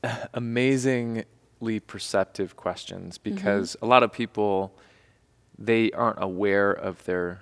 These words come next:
Speaker 1: thinking about the Bible.
Speaker 2: Mm-hmm.
Speaker 1: So they, a lot, many people just think, it, yeah, it's kind of God's word, but kinda not, or it's kind
Speaker 2: Mm-hmm.
Speaker 1: of like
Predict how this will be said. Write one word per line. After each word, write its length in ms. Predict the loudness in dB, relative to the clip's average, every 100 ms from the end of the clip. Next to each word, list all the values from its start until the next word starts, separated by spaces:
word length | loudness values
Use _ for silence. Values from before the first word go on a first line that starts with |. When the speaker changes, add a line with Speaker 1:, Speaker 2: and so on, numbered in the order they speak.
| -20
Speaker 1:
thinking 460 | -16 -12 -10 -10 -10
about 380 | -6 -4 -4 -6
the 80 |
Bible. 480 | -6 -4 -6 -14 -20 _ -10
Speaker 2:
Mm-hmm. 260 | -6 -6 -8 -12
Speaker 1:
So 200 | -8 -6
they, 360 | -4 -4 -4 -8
a 40 | -6
lot, 160 | -6
many 220 | -4 -4 -6
people 320 | -8 -6 -6
just 240 | -6 -8
think, 200 | -8 -8
it, 120 | -8 0
yeah, 120 | 0
it's 120 | 0
kind 360 | -6 -8 -6 -6
of 280 | -8 -8 -4
God's 320 | -2 -2 -4
word, 380 | -6 -4 -4 -6
but 160 | -8 -4
kinda 220 | -4 -4
not, 440 | -6 -4 -4 -4 -6
or 200 | -6 -6
it's 180 | -6
kind 180 | -8 -8
Speaker 2:
Mm-hmm. 80 | -8
Speaker 1:
of 40 | -6
like 280 | -6 -8